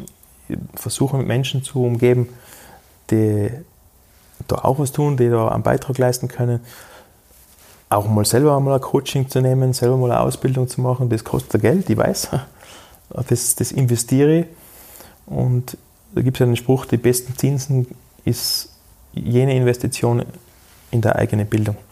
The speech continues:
Das heißt, das, was du investierst in deine Ausbildung, das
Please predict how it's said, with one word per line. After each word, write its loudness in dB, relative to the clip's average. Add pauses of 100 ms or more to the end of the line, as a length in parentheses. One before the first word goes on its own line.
(760)
Das -6
heißt, -2 (240)
das, 2
was 0
du -4 (260)
investierst 2
in -4
deine 0
Ausbildung, 0
das -4